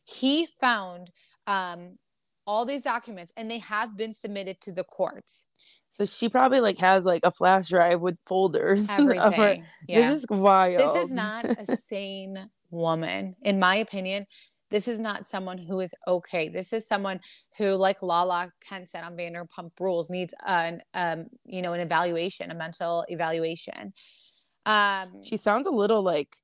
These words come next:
Speaker 1: Raquel?
Speaker 2: No, I was gonna say, like, bipolar or something, but, like, maybe that's a le-, that's my opinion. I'm not saying, like, you know, she is, but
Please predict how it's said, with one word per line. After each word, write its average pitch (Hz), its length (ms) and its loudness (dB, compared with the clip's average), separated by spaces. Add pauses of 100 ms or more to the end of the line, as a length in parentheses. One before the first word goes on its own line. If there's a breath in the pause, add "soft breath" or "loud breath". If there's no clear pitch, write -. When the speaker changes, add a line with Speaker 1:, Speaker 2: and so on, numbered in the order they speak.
(1040)
Speaker 1:
Raquel? 175 500 -8 (400)
Speaker 2:
No, 190 420 2
I 185 120 2
was 190 100 0
gonna 196 120 -6
say, 202 100 -2
like, 185 160 0
bipolar 233 500 2
or 240 40 2
something, 226 240 -4
but, 202 80 0
like, 196 80 4
maybe 214 220 0
that's 190 200 -2
a 208 80 -2
le-, 185 180 2
that's 208 160 0
my 185 120 -2
opinion. 175 280 -2
I'm 196 120 -2
not 180 160 -2
saying, 180 300 -6
like, 165 180 -8
you 170 80 -6
know, 170 80 -6
she 170 160 -4
is, 202 180 2
but 160 300 0